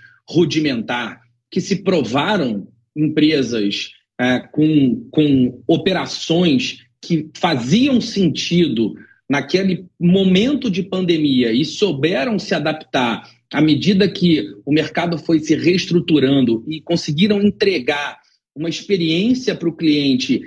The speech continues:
ah, de forma adaptada. A gente fala muito sobre esse processo de experiência do cliente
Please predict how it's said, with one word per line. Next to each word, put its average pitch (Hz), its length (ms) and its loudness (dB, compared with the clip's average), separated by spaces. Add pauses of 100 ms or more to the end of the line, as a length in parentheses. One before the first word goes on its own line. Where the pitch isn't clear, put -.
(320)
ah, 151 200 0
de 135 140 2
forma 165 480 -2
adaptada. 160 960 -4 (180)
A - 60 -10
gente 147 200 -2
fala 180 400 0
muito 156 460 4
sobre 143 420 2
esse 139 220 -2
processo 156 600 -2
de 123 100 0
experiência 131 540 2
do 123 120 2
cliente 127 560 2